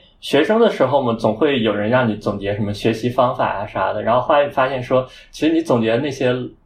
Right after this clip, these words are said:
老师都知道，然后可能只是老师那时候很善意的没有表现出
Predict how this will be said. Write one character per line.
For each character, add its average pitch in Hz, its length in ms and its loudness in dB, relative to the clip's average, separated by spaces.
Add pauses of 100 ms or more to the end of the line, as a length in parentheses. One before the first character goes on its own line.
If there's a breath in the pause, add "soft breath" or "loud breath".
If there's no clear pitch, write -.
(240)
老 107 140 2
师 - 160 -10
都 139 180 0
知 139 200 -8
道， - 340 -2 (220)
然 101 80 -18
后 110 180 -14 (300)
可 117 140 0
能 120 120 0
只 127 160 -2
是 117 100 0
老 113 140 2
师 - 140 -8
那 143 120 -6
时 135 100 -4
候 139 80 0
很 107 200 -4
善 131 360 0
意 120 80 -2
的 107 100 -2
没 101 140 -4
有 120 100 0
表 123 220 0
现 117 200 -6
出 113 220 -8